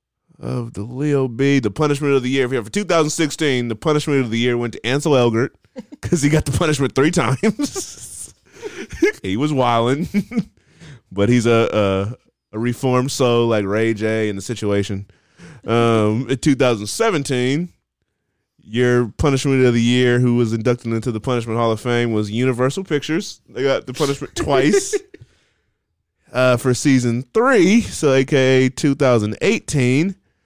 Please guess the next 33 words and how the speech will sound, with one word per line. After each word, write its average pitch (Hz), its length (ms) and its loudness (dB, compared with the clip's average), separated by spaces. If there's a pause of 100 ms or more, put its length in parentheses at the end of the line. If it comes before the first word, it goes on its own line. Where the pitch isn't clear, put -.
(200)
The 110 100 -8
punishment 147 400 2
of 135 100 2
the 123 80 2
year 131 200 4
went 127 140 0
to 98 60 -10
D 151 280 2
C 190 200 -2
fans. 120 600 0 (180)
They 120 140 -10
got 120 200 -2
it 110 140 -6 (100)
twice. 180 720 2
<laughs> - 40 -10 (1600)
So 127 120 0
you 120 100 4
got 101 160 0
D 131 180 2
C 127 200 0
fans, 120 500 0
Universal 120 600 -2
Pictures, 117 380 -4
and 101 140 -6
Ansel 120 300 -6
Elgort 110 340 -2
all 113 160 2
in 110 60 -2
the 104 80 -6
Punishment 110 360 -4
Hall 107 160 2
of 101 80 -2
Fame, 104 400 -2